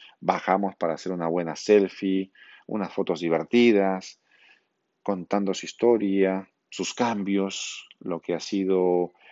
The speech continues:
en los años setenta, ochenta y lo que es en la actualidad. También, por cierto, pasaremos por los juzgados, las cortes del Bronx,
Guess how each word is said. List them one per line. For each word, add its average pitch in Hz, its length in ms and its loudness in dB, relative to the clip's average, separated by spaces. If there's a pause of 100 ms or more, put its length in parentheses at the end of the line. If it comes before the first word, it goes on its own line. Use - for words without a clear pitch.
(120)
en 92 100 -6
los 82 100 -10
años 95 180 -4
setenta, 98 580 -2
ochenta 98 840 -2 (220)
y 117 280 -4
lo 85 180 -2
que 82 100 -4
es - 160 -8
en 80 100 -8
la 76 60 -8
actualidad. 71 600 -6
También, 90 320 -2
por 98 160 0
cierto, 101 300 -4
pasaremos 90 340 -6
por 87 140 0
los 80 160 -2
juzgados, 117 760 0 (500)
las - 180 -12
cortes 82 380 -2
del 85 120 2
Bronx, 131 540 2